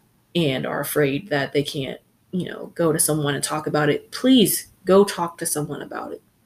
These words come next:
Even if it's someone that's not a medical professional, who cares? As long as you're talking to someone,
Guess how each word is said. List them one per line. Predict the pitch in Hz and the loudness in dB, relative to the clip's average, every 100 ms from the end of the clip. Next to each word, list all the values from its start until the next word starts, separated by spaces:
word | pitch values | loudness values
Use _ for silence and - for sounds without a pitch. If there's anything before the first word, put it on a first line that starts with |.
| _ - | _ 2
Even | 202 233 247 | 2 4 4
if | 247 | 4
it's | 247 - | 4 4
someone | 208 208 | 4 6
that's | 190 170 | 4 2
not | 165 | 0
a | 170 | 0
medical | 165 170 165 | 0 0 -4
professional, | 160 156 156 151 160 - - - _ - | -4 -4 -2 -4 -6 -8 -18 -18 _ 0
who | 214 | 2
cares? | 185 117 - - | 2 -2 -4 -2
As | 175 | 2
long | 190 262 | 4 4
as | 262 | 4
you're | 240 | 4
talking | - - 156 - 202 | 2 -6 -8 -4 -4
to | 202 220 | -2 -4
someone, | 214 226 240 254 254 254 | -2 -2 -4 -6 -8 -12